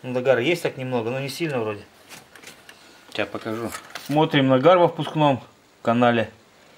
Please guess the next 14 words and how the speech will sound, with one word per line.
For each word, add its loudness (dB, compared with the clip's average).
Такой -4
как -2
бы -2
есть 0
нагарчик. 0
Сейчас 2
надо 6
будет 4
все 4
почистить, 2
отчистить -2
этот 2
нагар 4
весь. -2